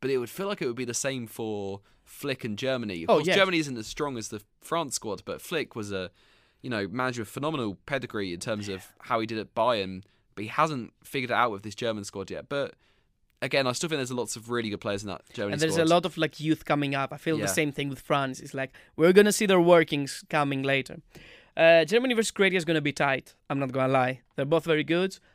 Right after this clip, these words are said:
Speaker 2: I'm sorry to my childhood idol,
Speaker 1: Yeah, I
Speaker 2: Luka
Speaker 1: was gonna say,
Speaker 2: Modric.
Speaker 1: Cro-, I think Germany's just got too much for them.
Speaker 2: I think Germany will win. I'm sorry, Luka. I
Speaker 1: Yeah.
Speaker 2: love you.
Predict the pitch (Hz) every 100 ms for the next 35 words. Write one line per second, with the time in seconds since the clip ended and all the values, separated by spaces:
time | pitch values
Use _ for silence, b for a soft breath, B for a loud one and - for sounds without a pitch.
0 | _ 143 147 - 170 165 151 139 139 139
1 | 139 - 151 151 151 151 156 156 151 -
2 | 151 151 147 156 156 196 160 151 - -
3 | 131 143 113 101 98 98 - 78 98 95
4 | - - 95 101 - - 165 175 143 139
5 | 139 135 135 139 139 135 151 - 156 139
6 | 135 131 135 - 143 147 131 143